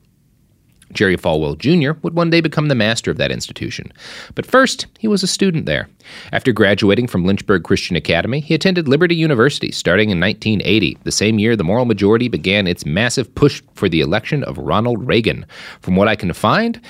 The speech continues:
Jerry Falwell Junior did not have his father and grandfather's appetite for mean-spirited pranks. So that's a plus.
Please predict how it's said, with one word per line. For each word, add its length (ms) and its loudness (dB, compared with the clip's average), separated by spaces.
Jerry 260 4
Falwell 400 2
Junior 300 0
did 240 -2
not 220 0
have 180 -2
his 160 0
father 400 2
and 240 -2
grandfather's 720 0
appetite 440 -2
for 140 -2
mean-spirited 720 0
pranks. 460 -4
So 140 -6
that's 220 -2
a 60 -12
plus. 400 -8